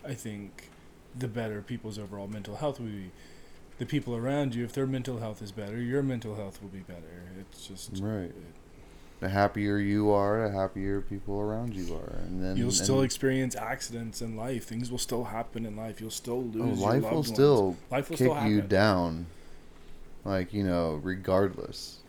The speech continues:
Speaker 2: Eventually. I mean,
Speaker 1: Right.
Speaker 2: eventually you're gonna die, so that's like, uh, you got at least that to look forward
Speaker 1: Right.
Speaker 2: to.
Speaker 1: But can we move forward in some way, you know,
Speaker 2: And don't you think that's a big
Speaker 1: economically or
Speaker 2: part
Speaker 1: as a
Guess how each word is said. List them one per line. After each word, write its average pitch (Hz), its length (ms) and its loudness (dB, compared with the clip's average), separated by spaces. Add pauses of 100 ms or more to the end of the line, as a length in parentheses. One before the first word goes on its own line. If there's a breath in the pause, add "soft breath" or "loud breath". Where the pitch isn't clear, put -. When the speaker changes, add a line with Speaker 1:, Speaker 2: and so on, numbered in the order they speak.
(120)
Speaker 2:
Eventually. 107 840 2
I 104 40 -6
mean, 98 140 4
Speaker 1:
Right. 98 40 8
Speaker 2:
eventually 120 340 8
you're 107 80 8
gonna 104 160 6
die, 95 480 8
so 90 140 0
that's 92 260 4
like, 92 240 4
uh, 92 240 2
you 110 200 4
got 95 320 8
at 92 180 8
least 117 360 4
that 95 280 6
to 90 60 -4
look - 200 -6
forward - 300 -6
Speaker 1:
Right. - 100 -8
Speaker 2:
to. - 140 -4
Speaker 1:
But - 180 -6
can 117 460 -2
we 110 120 0
move 110 320 0
forward 104 580 -4 (240)
in 110 220 -6
some 104 360 -6
way, 101 400 -8 (960 loud breath)
you 104 80 -6
know, 85 60 -10 (240)
Speaker 2:
And 123 80 2
don't 139 160 8
you 156 60 2
think 143 180 4
that's 120 220 6
a 131 60 4
big 120 400 6
Speaker 1:
economically 123 100 2
or - 20 8
Speaker 2:
part 131 220 8
Speaker 1:
as 98 100 -4
a 110 60 4